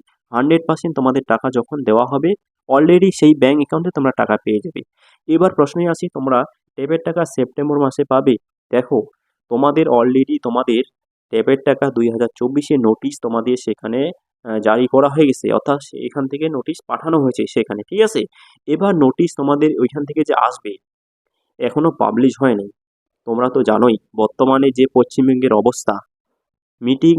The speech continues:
মিছিল পরিস্থিতি খুবই খারাপ। সেক্ষেত্রে তোমাদের মনে একটু হলেও আমাদের কিন্তু আছে, তোমরা কি এবছর টাকা পাবে?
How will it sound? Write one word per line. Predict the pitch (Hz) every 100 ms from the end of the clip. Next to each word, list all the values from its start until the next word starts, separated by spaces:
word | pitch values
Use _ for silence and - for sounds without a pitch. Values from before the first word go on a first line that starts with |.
| 156
মিছিল | 135 - 160 156
পরিস্থিতি | 131 143 139 147 151
খুবই | _ 139 143
খারাপ। | - 123 160 - _ _ _
সেক্ষেত্রে | - 147 170 170 175
তোমাদের | 170 135 139 156 139
মনে | 127 131
একটু | 139 _ - 196
হলেও | 151 190 208 -
আমাদের | 120 117 120 -
কিন্তু | 135 131 117
আছে, | 107 - 113 _ -
তোমরা | 117 120
কি | 127 123 120
এবছর | 113 110 - -
টাকা | 110 131
পাবে? | 143